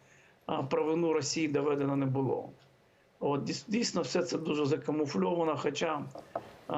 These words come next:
ну, в принципі, е, ну, то точно очевидно, хто зацікавлений в тому, щоб оці країни Балтійські, е, вони такі от,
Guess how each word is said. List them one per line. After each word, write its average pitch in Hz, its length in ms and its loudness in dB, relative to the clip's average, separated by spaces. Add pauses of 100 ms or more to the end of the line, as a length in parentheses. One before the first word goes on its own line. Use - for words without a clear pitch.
(140)
ну, 156 160 2
в 135 100 -4
принципі, 156 640 -2
е, 143 160 0 (1000)
ну, 160 280 0
то 180 100 0
точно 175 400 0
очевидно, 156 560 0
хто 156 240 0
зацікавлений 139 880 0
в 135 60 -4
тому, 147 320 -2
щоб 135 380 0 (680)
оці 143 280 0
країни 156 480 2
Балтійські, 139 720 0
е, 139 380 0
вони 143 260 2
такі 135 360 0
от, 139 300 2